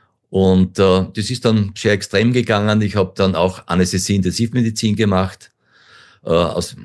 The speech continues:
Facharztausbildung und, äh, bin auch jetzt noch als Notarzt tätig. Also mir gefällt diese Art von Medizin und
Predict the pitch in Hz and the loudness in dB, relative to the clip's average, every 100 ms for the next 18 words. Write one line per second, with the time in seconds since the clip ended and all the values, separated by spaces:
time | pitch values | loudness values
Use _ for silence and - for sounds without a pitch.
0 | 80 - 90 107 95 101 92 101 95 95 | -12 -6 -2 -2 0 -2 -2 -2 2 2
1 | 95 - _ _ _ _ _ _ 92 90 | 0 -6 _ _ _ _ _ _ 2 2
2 | 90 - 90 87 82 - - 90 92 90 | 2 2 2 2 -2 -8 -4 0 0 0
3 | 90 98 90 87 92 113 117 - - 101 | 0 0 0 2 2 2 0 -2 0 0
4 | 98 101 92 - _ _ _ _ _ _ | 2 -2 -2 -10 _ _ _ _ _ _
5 | - 87 90 92 87 95 92 107 117 110 | -4 2 4 4 2 0 0 0 -2 0
6 | 90 92 107 101 95 - 98 98 92 98 | 0 0 -2 -2 -4 -2 0 0 0 -6